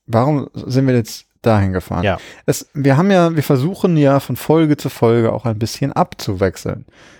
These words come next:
Speaker 1: So, wir haben immer ein bisschen Geschichte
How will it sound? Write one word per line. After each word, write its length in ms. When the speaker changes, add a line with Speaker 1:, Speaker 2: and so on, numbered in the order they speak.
Speaker 1:
So, 220
wir 120
haben 380
immer 220
ein 80
bisschen 280
Geschichte 760